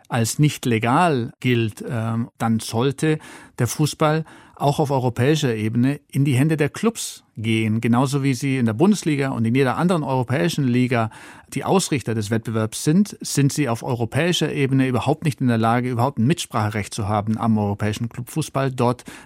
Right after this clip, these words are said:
residiert die Autorität nur, äh, bei der uefa. Wenn das sich ändern sollte, und ich vertraue natürlich den Instanzen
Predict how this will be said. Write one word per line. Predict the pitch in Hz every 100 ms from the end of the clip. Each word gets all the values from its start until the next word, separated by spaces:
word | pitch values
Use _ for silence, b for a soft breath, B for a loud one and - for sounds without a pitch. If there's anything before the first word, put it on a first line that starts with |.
| -
residiert | 127 120 120 131 117
die | 135
Autorität | 117 117 123 120 127
nur, | 113 127 143 156 160 147 B B B -
äh, | 135
bei | 123 120
der | 117
uefa. | 120 113 - 98 95
Wenn | 107 113 113
das | 123 123 -
sich | - - 110 -
ändern | 190 208 113 104 113
sollte, | - 131 139 127 - 143 240 -
und | 120 110
ich | -
vertraue | - 117 117 113
natürlich | 104 180 143
den | - 127 123
Instanzen | 123 110 120 123 - 120